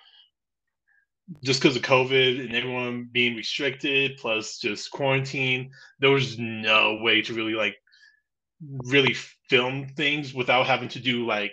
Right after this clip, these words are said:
extra precautions on top of extra precautions. Uh, like, there was very few films that came out, 'cause I know there was one with, uh,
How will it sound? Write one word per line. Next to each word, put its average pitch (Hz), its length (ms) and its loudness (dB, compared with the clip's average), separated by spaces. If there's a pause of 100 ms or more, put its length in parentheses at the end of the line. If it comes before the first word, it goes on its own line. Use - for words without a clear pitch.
(140)
extra 120 420 2
precautions 113 580 -4
on 104 80 -10
top 117 180 -6
of 107 60 -6
extra 117 240 -6
precautions. 110 720 -4 (1000)
Uh, 120 120 -4 (120)
like, 113 180 4
there 139 120 4
was 139 140 0 (180)
very 131 240 6
few 135 200 -8
films 131 220 -6
that 117 140 -8
came 120 180 -8
out, 117 260 -6
'cause 123 120 -6
I 123 80 -2
know 135 180 2
there 131 140 2
was 120 160 2
one 120 400 -2
with, 110 260 -2
uh, 104 400 0